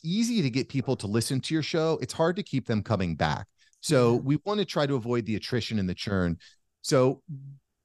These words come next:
Speaker 1: here's just, like, a quickle-, a quick, simple process that's really worked for me.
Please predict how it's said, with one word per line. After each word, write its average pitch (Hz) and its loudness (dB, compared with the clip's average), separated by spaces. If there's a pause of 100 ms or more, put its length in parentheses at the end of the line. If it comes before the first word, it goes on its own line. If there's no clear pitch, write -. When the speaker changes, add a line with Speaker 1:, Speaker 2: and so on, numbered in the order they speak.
Speaker 1:
here's 220 2
just, 196 -4
like, 143 2
a 127 0
quickle-, 165 -2
a 127 2
quick, - 0
simple 147 0 (420)
process 147 0
that's 117 -10
really 294 2
worked 147 0
for 117 -4
me. 104 0